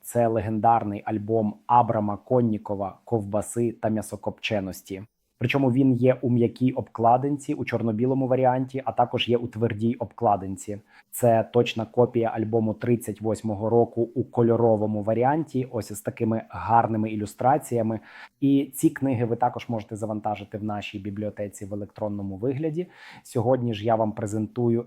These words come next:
енциклопедію сиру. Ось таке унікальне видання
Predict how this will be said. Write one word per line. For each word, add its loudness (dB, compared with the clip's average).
енциклопедію -2
сиру. -2
Ось 0
таке 0
унікальне 2
видання -2